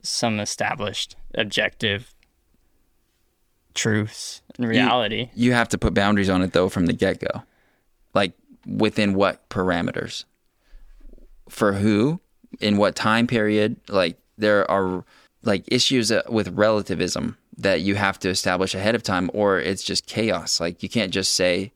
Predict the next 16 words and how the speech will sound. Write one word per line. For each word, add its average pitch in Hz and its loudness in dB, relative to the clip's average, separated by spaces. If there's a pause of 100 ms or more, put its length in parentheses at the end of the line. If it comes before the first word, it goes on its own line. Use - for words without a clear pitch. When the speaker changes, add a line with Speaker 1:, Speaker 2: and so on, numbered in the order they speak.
Speaker 2:
you 131 -2
can't 135 0
apply 117 0 (440)
broad 101 -2
rules 104 2
across 98 -2
time 104 -2
and 98 -2
space. 95 -2
It - -12
just - -8
doesn't 90 -4
make - -4
sense. - -6 (300)
It, 123 -2
it, 139 4